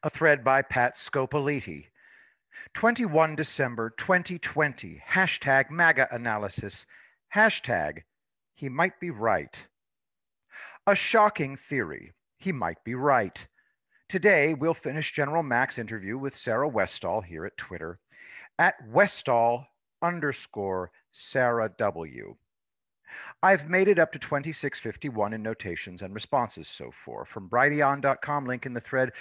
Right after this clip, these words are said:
"General McInerney, this is not fraud, it's cyber warfare," Pat continues. "As a student of how studying works, I was deeply surprised by yesterday's work.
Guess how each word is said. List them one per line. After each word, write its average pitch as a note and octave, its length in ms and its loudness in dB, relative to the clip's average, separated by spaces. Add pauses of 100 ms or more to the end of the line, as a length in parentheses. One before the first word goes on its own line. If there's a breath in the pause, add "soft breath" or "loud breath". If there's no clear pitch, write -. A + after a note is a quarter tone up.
(120 loud breath)
"General G3 360 4
McInerney, B2+ 680 0 (220 loud breath)
this A#3 200 4
is F#3 120 -4
not E3 240 2
fraud, F#2+ 540 2 (380)
it's - 180 2
cyber C3+ 460 2
warfare," E2 580 -4 (300)
Pat - 180 -6
continues. E2 680 -14 (520 soft breath)
"As F#3+ 180 4
a A3 60 -2
student G2 540 -8
of A2 80 -6
how G2 160 -2
studying F2+ 500 0
works, G2+ 320 -4
I D#3+ 80 4
was D3+ 180 -2
deeply A#3+ 360 -4
surprised A2 680 2
by C3 120 4
yesterday's B2 580 -2
work. E3 440 0